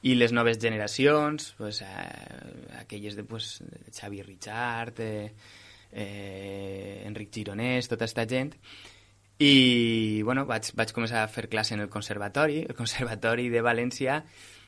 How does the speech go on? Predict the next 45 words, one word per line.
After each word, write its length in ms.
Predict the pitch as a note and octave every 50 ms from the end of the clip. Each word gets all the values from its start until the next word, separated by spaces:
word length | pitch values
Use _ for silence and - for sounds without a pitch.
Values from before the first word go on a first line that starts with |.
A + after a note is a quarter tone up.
| _ _
fèiem 340 | - - - A#2 A#2+ A#2+ B2 A#2+
classe 540 | B2+ A#2+ A#2 A#2 - C3 C3 C#3 D3+ C3+ - -
en 220 | B2 A#2+ A2+ A2
lo 100 | G#2+ G#2
que 120 | - A2 G2+
avui 160 | G#2+ A2 A2+ A#2
és, 120 | A2+ A2+ A2 -
en 100 | A#2 A2+
dia 120 | A2+ B2 A#2+
és 80 | C3
el 80 | C3+ -
poliesportiu 560 | - B2+ A#2+ A2+ - - A#2 A2 A2 A#2+ B2
de 80 | C3 B2+
la 100 | B2 A#2
Petxina, 420 | B2 A2+ - - A#2+ C3 D#3 D#3+ D#3+
però 220 | C#3 A#2+ A#2 G#2 - -
en 200 | - A2+ G#2+ G#2+
les 160 | G#2+ G#2+ - A#2
instal·lacions 540 | A2 - - G#2 G2+ - A#2 A#2 A#2 - - -
abandonades 720 | - B2+ B2+ C3 B2+ A#2+ A2 A2 G#2+ A2 A#2+ C#3 D3+ C#3 A#2+
de 120 | A#2+ G#2+
l'Escorxador. 680 | G#2+ G#2+ - - G#2+ - - - G2+ G2+ G#2 A#2+ D3+ D3
Jo 140 | G#2+ G#2+ G#2+ A2+
recordo 320 | A2+ A2 A2+ A2+ A2+ A#2+
anar 180 | A2+ A2 A#2 A#2
allí 220 | A2 G#2+ A2 A2+
a 80 | A2 G#2+
classe 520 | - A2+ A2+ A#2+ - - A#2+ B2+ D3 D#3+ - - - - - - - - _ -
en 120 | G#2+ G#2
Dani 260 | G2+ G2+ G#2+ A2+ A#2 A2+
Miquel, 420 | A2 G#2 A2 A2+ A#2+ C#3 C#3+ C#3
per 100 | B2+ A2+
exemple. 460 | G#2+ G#2 - A2 A2+ B2+ - B2 A#2+
Dani 180 | A2 G2+ G#2 G#2
Miquel 320 | G#2 G2+ - G#2+ A2 A2+
també 240 | G#2+ G#2 G2+ G#2 G2
venia 320 | F#2+ G2+ G2 G2+ G2 G2
allí, 160 | F#2+ G2 B2 C3+
els 140 | B2 B2 -
germans 380 | - G2+ G#2 G#2+ G2+ G#2 - -
Puig, 360 | - C#3 C#3 D#3 C#3+ - - -
Laia 320 | G2+ G#2 G#2 G#2 G2+ G2+
Puig 320 | - - A#2 A2+ A2 G#2+ -
i, 80 | G#2+
i, 320 | G#2 G2 - - G#2 G#2